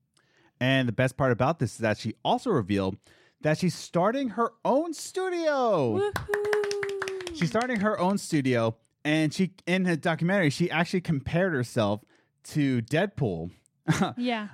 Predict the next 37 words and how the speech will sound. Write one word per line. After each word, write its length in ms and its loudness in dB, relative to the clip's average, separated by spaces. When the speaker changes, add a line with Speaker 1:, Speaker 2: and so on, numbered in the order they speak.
Speaker 1:
Uh, 480 2
and 180 0
she 280 -2
wants 360 -2
to 240 4
use 300 0
that 160 2
kind 180 0
of 80 -2
humor 440 0
to 160 2
bring 320 0
into 220 0
her 120 2
own 320 2
games. 480 -2
Speaker 2:
Mm-hmm. 240 -6
Speaker 1:
She 160 0
wants 300 2
to 80 2
make 220 0
games 260 -2
that 120 0
are 120 -4
filled 380 2
with 220 -4
dark 260 -4
humor, 320 2
she 160 -2
said. 360 -4
Speaker 2:
Yeah. 280 -8
Speaker 1:
And 280 2
she 160 -2
wants 260 -2
to 60 0
bring 300 0
in 340 2